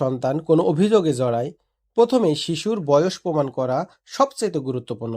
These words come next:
বিষয়। তাই অভিভাবক হিসেবে তদন্তকারী কর্মকর্তাকে শিশুর জন্ম সনদ দিন। দ্বিতীয়ত, প্রতিটি উপজেলায়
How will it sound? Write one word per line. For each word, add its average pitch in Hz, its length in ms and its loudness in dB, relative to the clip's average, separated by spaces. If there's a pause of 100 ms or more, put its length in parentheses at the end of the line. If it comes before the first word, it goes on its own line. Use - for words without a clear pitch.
(100)
বিষয়। 104 260 -12 (640)
তাই 131 260 -2 (320)
অভিভাবক 233 480 0
হিসেবে 247 280 -8 (360)
তদন্তকারী 160 720 -2
কর্মকর্তাকে 185 640 -6 (320)
শিশুর 185 360 -6
জন্ম 175 240 -2
সনদ 123 400 -10
দিন। 98 120 -12 (360)
দ্বিতীয়ত, 190 540 0 (800)
প্রতিটি 285 320 -2 (100)
উপজেলায় 156 460 2